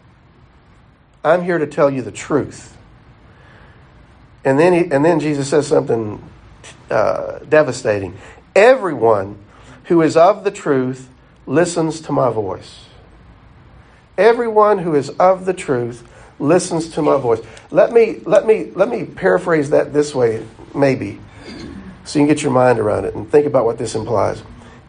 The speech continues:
Everyone who is truthful listens to my voice. Everyone who belongs to the truth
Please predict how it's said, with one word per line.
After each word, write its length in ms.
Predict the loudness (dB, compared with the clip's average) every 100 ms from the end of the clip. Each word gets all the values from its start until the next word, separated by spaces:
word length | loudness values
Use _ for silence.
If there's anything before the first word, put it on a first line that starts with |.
| 2
Everyone 720 | 4 4 0 0 4 6 4
who 220 | 0 0
is 160 | 0 -2
truthful 1160 | -12 0 0 0 -4 -14 2 2 2 -4 -10 -14 -20 -20 -20 -20 -20 -20 -20 -8
listens 520 | 2 2 2 -4 -4
to 100 | -2
my 160 | 0 0
voice. 520 | -2 -6 -6 -12 -20 -20 -20 -20 -20 -20 -20 -20 -20 -20 -20 -20 -20 -20 -20 -20 -20 -20 -20 -20 -20 -20 -20 -20 -20 -20 -20 -20 -20 -20 -2
Everyone 340 | 2 4 4 4
who 100 | 2
belongs 640 | 0 4 4 4 2 -2
to 100 | -6
the 100 | -6
truth 560 | -6 0 0 -2 -12